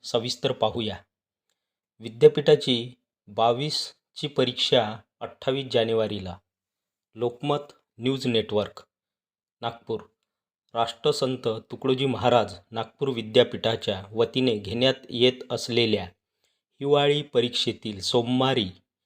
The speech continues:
बावीस जानेवारी रोजीच्या सर्व लेखी परीक्षा पुढे ढकलण्यात आल्या आहेत. बावीस जानेवारीला सार्वजनिक सुट्टी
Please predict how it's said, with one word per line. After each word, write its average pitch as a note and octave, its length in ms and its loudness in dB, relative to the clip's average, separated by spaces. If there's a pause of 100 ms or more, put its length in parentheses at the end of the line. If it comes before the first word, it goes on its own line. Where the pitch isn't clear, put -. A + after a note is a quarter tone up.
(480)
बावीस B2+ 520 0
जानेवारी B2 520 6
रोजीच्या A#2 680 0
सर्व C3 400 6
लेखी A#2 340 2
परीक्षा B2 560 -2 (720)
पुढे B2+ 320 4
ढकलण्यात A#2+ 600 0 (100)
आल्या A2 280 -2
आहेत. G2+ 460 -6 (840)
बावीस A#2+ 340 0
जानेवारीला C3+ 680 6
सार्वजनिक B2 680 2
सुट्टी A2 500 -6